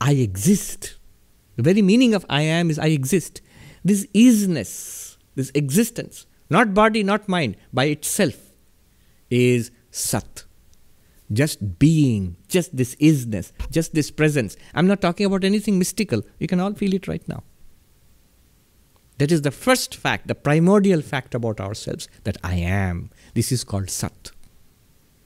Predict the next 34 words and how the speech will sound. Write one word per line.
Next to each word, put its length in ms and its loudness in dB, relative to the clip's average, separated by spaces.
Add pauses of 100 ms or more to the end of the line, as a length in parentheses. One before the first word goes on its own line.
(1900)
But 280 2
this 180 -2
I 120 2
am 300 4
is, 140 0 (140)
normally 400 2
we 100 0
think 240 -4
I 120 -2
am 280 0
this 140 -2
body. 400 0
It's 160 -8
a 20 0
limited 600 2
existence. 680 -12
How? 260 -2 (220)
I 100 0
am 140 2
here, 260 2 (300)
not 300 -4
there. 180 -2 (500)
I'm 80 -2
limited 400 0
in 100 -2
space. 460 -8 (960)
I 380 4
was 140 2
born 280 4
in 80 2
such 180 -2
and 140 0
such 220 -6
time, 240 -4